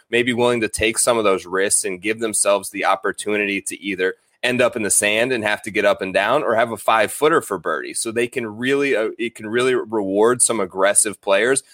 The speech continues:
but it can also burn them at the same time. So it's gonna be a great test this week. But like you said, moving day will be a very important to find some guys who can maybe get hot when those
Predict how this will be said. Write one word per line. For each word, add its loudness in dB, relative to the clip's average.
but 2
it -2
can -4
also 2
burn 0
them -8
at -6
the -14
same -6
time. -10
So -12
it's -14
gonna -8
be -2
a -4
great -2
test 0
this 0
week. -2
But 2
like 2
you -2
said, 4
moving 0
day 4
will 0
be -2
a 0
very 0
important -4
to -10
find -2
some -8
guys 0
who -16
can -20
maybe -6
get -6
hot 0
when -8
those -6